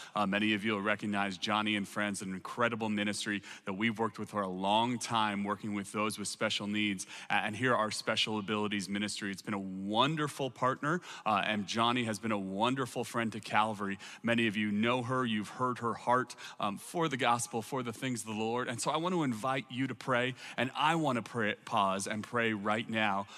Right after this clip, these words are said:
uh, that us as a church would lift up Joni Eareckson Tada right now, uh, with this diagnosis. We're just praying for God's speedy healing for her as we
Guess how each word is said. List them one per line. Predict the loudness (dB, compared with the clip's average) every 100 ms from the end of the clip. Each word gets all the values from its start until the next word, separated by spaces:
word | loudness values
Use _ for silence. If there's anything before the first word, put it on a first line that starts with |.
| -4
uh, | 0 4
that | 4
us | 4 2
as | -2
a | -4
church | -2 -4 -4
would | -4
lift | -2 -2 -2 -2
up | 0 0 0
Joni | 0 2 2
Eareckson | 2 0 -4 -4
Tada | 0 0 0
right | -2 -4 -4
now, | -2 -2 -2 -10 -2
uh, | 2 2
with | 2 0 0
this | 0 2
diagnosis. | 4 4 4 0 -2 -4 -4
We're | -4
just | -4 -6
praying | -2 0 0
for | -4
God's | -2 -2 0
speedy | -4 -4 -4 -4 -4 -4
healing | -2 -2 0 -2
for | -4 -4 -4 -2
her | -2 -4 -6 -12 -4
as | -4 0
we | 0 0